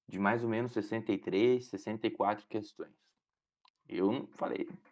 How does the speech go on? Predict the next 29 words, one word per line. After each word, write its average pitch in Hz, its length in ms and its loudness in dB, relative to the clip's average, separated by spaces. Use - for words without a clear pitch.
"Vai, 135 500 8
vai 143 160 6
ser - 140 2
um 202 100 8
bom 143 160 8
número." 110 400 6
Cara, 135 300 8
dito 151 240 8
e 190 60 4
feito, 101 300 6
eu 95 40 2
fiz 135 220 4
sessenta 156 520 2
e 170 120 2
três 156 260 4
questões. - 340 -8
Quando 120 180 8
eu 123 80 10
fiz 165 220 4
sessenta 139 400 6
e 117 40 10
três 117 280 4
questões, 113 580 0
a 101 100 8
maioria 156 420 8
dos 135 140 -6
professores 113 760 -4
demonstraram 113 560 6
entusiasmo. 151 680 2